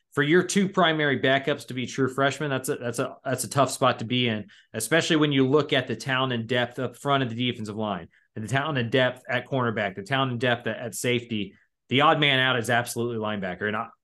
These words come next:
I think Torian York's gonna be a star. I remember going and seeing him at Temple when he was young,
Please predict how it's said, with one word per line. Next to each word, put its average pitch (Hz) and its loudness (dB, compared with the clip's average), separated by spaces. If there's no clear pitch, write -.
I 135 2
think 160 2
Torian 135 2
York's 117 2
gonna 113 -4
be 101 -4
a 90 -6
star. 92 -4
I 110 2
remember 135 4
going 127 2
and 120 0
seeing 131 2
him 123 0
at 117 -2
Temple 135 -2
when 123 -2
he 127 -2
was 110 -4
young, 123 -2